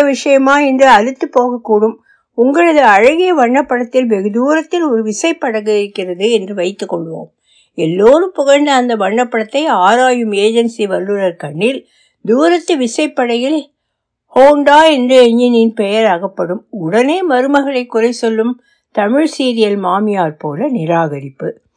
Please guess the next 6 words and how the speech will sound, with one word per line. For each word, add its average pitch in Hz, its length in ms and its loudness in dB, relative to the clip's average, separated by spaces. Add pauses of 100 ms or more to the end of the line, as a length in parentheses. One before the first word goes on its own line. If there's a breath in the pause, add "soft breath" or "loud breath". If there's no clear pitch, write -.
(520)
மேலே 277 360 4
உள்ள 294 260 0
இரு 254 240 -2
படங்களுக்கும் 262 720 2
என்ன 202 300 0
வித்தியாசம்? 240 640 -2